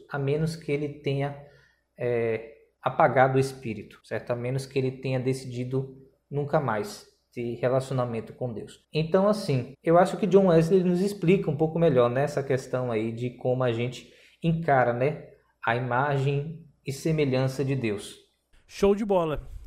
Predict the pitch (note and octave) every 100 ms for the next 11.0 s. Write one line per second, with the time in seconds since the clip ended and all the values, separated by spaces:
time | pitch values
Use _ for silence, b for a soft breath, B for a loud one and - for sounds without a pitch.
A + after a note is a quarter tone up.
0 | - - A3+ - A3 A3+ C3+ - - D3
1 | D3+ D3 D3 C#3 E3+ F3 - A3 G#3 E3
2 | C3+ - D3+ E3+ F#3+ E3+ - E3 - D#3
3 | - - C#3+ C3 - C3+ C3 B2+ A#2 B2
4 | A2+ - C#3 B2 G#2+ G2+ C3 D3+ - G2
5 | G2+ E3+ F3+ A2 D#3+ G3 G#3 G3 F3 A2+
6 | A#2 G2+ A2+ G2 G#2 G2+ A2 B2+ A#2 B2
7 | D3+ - B2 A#2 C3 C3+ B2 C3 B2 B2+
8 | B2+ A#2+ G2+ A#2+ C3 C3+ - - A2+ A2
9 | A2 - C#3+ B2+ A2 _ _ b b _
10 | - A2+ C3+ C3+ A2+ G#2 G#2+ G2+ F#2+ -